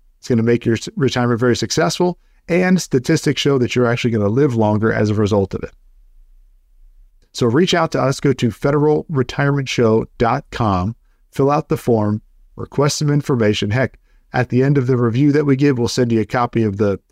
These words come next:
book that I wrote called There's No Excuse, Your Guide to Maximizing Your Federal Benefits. And we'll make sure that you're set up properly and you have that peace of mind knowing that your retirement is gonna be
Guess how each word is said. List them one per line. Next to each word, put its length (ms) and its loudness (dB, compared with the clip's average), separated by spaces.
book 220 -2
that 140 2
I 80 2
wrote 260 0
called 240 -2
There's 260 2
No 160 2
Excuse, 460 -2
Your 180 2
Guide 400 0
to 80 -2
Maximizing 840 0
Your 120 -2
Federal 360 0
Benefits. 640 -2
And 200 2
we'll 160 2
make 300 0
sure 380 2
that 180 -2
you're 120 2
set 240 0
up 160 -2
properly 540 0
and 100 -2
you 80 2
have 100 0
that 200 0
peace 240 0
of 100 0
mind 260 0
knowing 340 2
that 160 -2
your 80 2
retirement 500 0
is 100 -8
gonna 200 0
be 240 -4